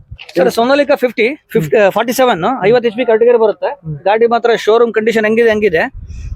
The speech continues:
Speaker 1: ಆ, ನಾಲ್ಕು ಎಂಬತ್ತು ಹೇಳ್ತೀವಿ, ಒಂದು ನಾಲ್ಕೂವರೆ ಬಂದ್ರೆ ಕೊಟ್ಬಿಡ್ತೀನಿ ಸರ್.
Speaker 2: ನಾಲ್ಕೂವರೆ.
Speaker 1: ಈ ಬೆಸ್ಟ್ ಪ್ರೈಸ್ ಯಾರು ಕೊಡಕ್ಕಾಗಲ್ಲ ಸರ್, ನಾಲ್ಕೂವರೆ ಕೊಡ್ತೀನಿ. ಎರಡ್ ಸಾವಿರದ ಇಪ್ಪತ್ತೊಂದು ಎಂಡ್ ಮಾಡಲ್ ಇದು.
Speaker 2: ಐವತ್ತು ಎಚ್ ಪಿ ಗಾಡಿ.
Speaker 1: ಹೌದು, ಐವತ್ತು ಎಚ್ ಪಿ ಗಾಡಿ.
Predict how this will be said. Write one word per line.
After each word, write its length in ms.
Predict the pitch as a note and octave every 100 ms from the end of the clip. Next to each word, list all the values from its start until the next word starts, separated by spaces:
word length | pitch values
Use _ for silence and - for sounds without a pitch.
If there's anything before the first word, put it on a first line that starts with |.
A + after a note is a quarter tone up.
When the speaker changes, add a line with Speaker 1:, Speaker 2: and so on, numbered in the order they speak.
| - -
Speaker 1:
ಆ, 360 | A3+ A3+ A#3 A#3+
ನಾಲ್ಕು 640 | A3+ G#3 B3 - C#4+ C#4+
ಎಂಬತ್ತು 380 | C4+ A#3+ C#4 C4+
ಹೇಳ್ತೀವಿ, 240 | B3+ C4 D4+
ಒಂದು 120 | B3+
ನಾಲ್ಕೂವರೆ 360 | A#3 B3 C#4
ಬಂದ್ರೆ 200 | C4+ C#4
ಕೊಟ್ಬಿಡ್ತೀನಿ 420 | C4+ G#3 E3+ C#3 A#2+
ಸರ್. 120 | -
Speaker 2:
ನಾಲ್ಕೂವರೆ. 440 | D3 - C3+ G#3
Speaker 1:
ಈ 40 | G3+
ಬೆಸ್ಟ್ 260 | G#3+ -
ಪ್ರೈಸ್ 220 | C#4+ C4
ಯಾರು 220 | G#3 C4 B3+
ಕೊಡಕ್ಕಾಗಲ್ಲ 360 | A#3+ G#3 F#3+
ಸರ್, 180 | D#3 D3
ನಾಲ್ಕೂವರೆ 420 | F3+ G#3+ A#3+ C4
ಕೊಡ್ತೀನಿ. 280 | A#3+ G#3+ F#3
ಎರಡ್ 160 | F3 G3+
ಸಾವಿರದ 240 | A#3+ A#3
ಇಪ್ಪತ್ತೊಂದು 800 | A3+ - C4 _ - B3 A#3+ C4
ಎಂಡ್ 200 | A#3 C4+
ಮಾಡಲ್ 240 | A#3 G3
ಇದು. 260 | D#3 - E3+
Speaker 2:
ಐವತ್ತು 240 | G3+ -
ಎಚ್ 140 | G3+ -
ಪಿ 100 | A3+
ಗಾಡಿ. 200 | E3 F3+
Speaker 1:
ಹೌದು, 180 | G#3+ G3
ಐವತ್ತು 240 | A3+ A3
ಎಚ್ 80 | -
ಪಿ 80 | F#3+
ಗಾಡಿ. 200 | D#3